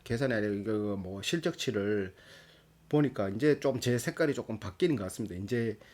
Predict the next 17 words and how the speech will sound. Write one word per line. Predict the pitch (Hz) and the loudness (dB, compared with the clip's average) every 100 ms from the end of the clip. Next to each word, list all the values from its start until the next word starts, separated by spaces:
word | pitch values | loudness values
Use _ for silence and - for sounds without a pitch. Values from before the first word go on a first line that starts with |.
| - _ | -20 _
어, | 110 107 107 104 104 | -6 -4 -4 -4 -4
현금 | - 220 220 | 2 8 8
흐름표를 | 165 156 156 190 175 160 | 8 6 6 2 2 2
집중적으로 | 151 143 151 123 110 | 2 2 2 2 0
보고 | 104 110 110 | 0 2 4
요것들은 | 110 131 131 127 123 | 6 4 4 2 2
그냥 | 117 120 117 | 2 0 -2
참고용으로 | - 233 262 220 160 135 135 110 110 113 - | -2 0 2 8 8 10 6 2 2 2 0
안전빵이냐 | 110 117 139 139 135 - 170 165 131 98 | -2 0 2 2 2 4 4 4 2 0
그 | 104 | -2
정도로만 | 120 131 170 190 123 107 98 - - | -2 0 2 2 2 0 -4 -10 -16
할게요. | - 113 - 120 107 - - - - - | -10 -10 -4 -2 -4 -8 -18 -20 -14 2
영업이익은, | 175 226 151 160 139 113 104 | 8 8 8 4 4 4 6
매출액은 | 160 - 208 127 123 | 4 6 6 8 4
꾸준히 | - 139 151 151 156 165 151 | 2 2 4 6 8 8 6
상승되고 | 156 160 175 156 139 | 2 0 4 6 4
있어요. | 131 110 123 | 4 2 2